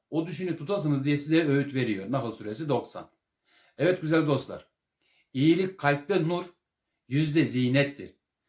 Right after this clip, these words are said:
Karşılığında kötülük göreceğinizi düşünmeden iyilik ediniz. Çünkü kovulmuş şeytanın Allah'a sığınırım. Mallarını gece gündüz gizli ve açık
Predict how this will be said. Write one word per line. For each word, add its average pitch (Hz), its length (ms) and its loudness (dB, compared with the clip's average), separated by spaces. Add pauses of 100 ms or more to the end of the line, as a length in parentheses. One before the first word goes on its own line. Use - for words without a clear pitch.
(280)
Karşılığında 160 880 2
kötülük 151 440 -6
göreceğinizi 139 720 2
düşünmeden 147 680 0
iyilik 143 320 4
ediniz. - 440 -6 (640)
Çünkü 175 540 0 (340)
kovulmuş 156 400 2
şeytanın 139 400 0
Allah'a 120 340 4
sığınırım. 87 400 -12 (840)
Mallarını 185 840 4 (140)
gece 156 320 0
gündüz 160 520 -2
gizli 147 460 0
ve 202 60 6
açık - 580 -2